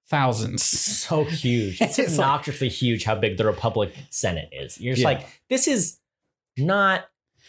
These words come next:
Speaker 2: it can't
Speaker 1: Which
Speaker 2: work."
Speaker 1: it's supposed to s-, it's supposed to make you go like, "This sucks," because that's how the Emperor gets to start the Empire, is he's like, "This sucks. So <laughs> let's have one guy in charge."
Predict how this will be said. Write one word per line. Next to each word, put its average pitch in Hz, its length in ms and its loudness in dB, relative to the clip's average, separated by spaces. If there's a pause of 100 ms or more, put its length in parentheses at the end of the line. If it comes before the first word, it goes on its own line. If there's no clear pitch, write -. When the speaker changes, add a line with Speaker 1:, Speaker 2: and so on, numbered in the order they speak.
(180)
Speaker 2:
it 139 140 -2
can't 180 220 2
Speaker 1:
Which 98 100 -6
Speaker 2:
work." - 340 -4
Speaker 1:
it's 160 180 4
supposed 170 500 2
to 123 60 2
s-, - 280 0
it's 127 180 2
supposed 147 300 2
to 131 40 0
make 117 200 2
you 107 80 0
go 101 120 0
like, 80 300 -6
"This 113 260 0
sucks," - 540 -2
because 110 340 -2
that's 110 300 0
how 113 300 0
the 92 80 -2
Emperor 101 640 -4
gets - 300 -2
to 85 340 -4
start 101 380 -2
the 92 100 -2
Empire, 110 440 -2
is 95 140 -4
he's - 160 -2
like, - 240 -8
"This 135 260 0
sucks. - 720 0 (420)
So 113 500 0
<laughs> - 60 -4
let's - 440 2 (220)
have 117 200 2
one 113 280 2
guy 92 180 -2
in 76 120 -6
charge." - 420 -10